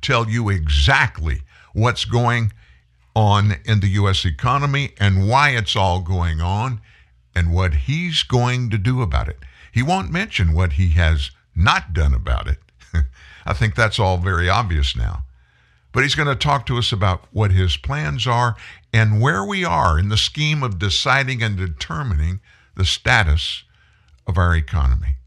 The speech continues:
So it's gonna be a big day. Want you to be a part of it. If you're listening, thank you so much for being here. If you wanna chime in,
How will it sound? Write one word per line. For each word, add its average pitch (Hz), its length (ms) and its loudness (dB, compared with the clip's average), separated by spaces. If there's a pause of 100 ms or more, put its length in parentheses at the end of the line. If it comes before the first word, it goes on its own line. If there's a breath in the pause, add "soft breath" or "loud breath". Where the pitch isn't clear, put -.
(760)
So 160 140 -2
it's - 100 0
gonna 185 180 0
be 147 140 0
a 135 40 0
big 113 240 -2
day. 101 320 0 (200)
Want 117 280 -4
you 135 80 -2
to 131 80 -2
be 131 180 -4
a 131 60 -2
part 139 340 0
of 139 160 2
it. 151 140 -6 (200)
If 92 160 -2
you're 95 120 0
listening, 147 560 -2 (260)
thank 139 420 0
you 80 120 -2
so 107 240 -2
much 107 240 0
for 107 140 -4
being 120 320 -2
here. 120 340 0 (440 loud breath)
If 90 140 0
you 95 100 2
wanna 131 280 2
chime 135 400 2
in, 143 320 0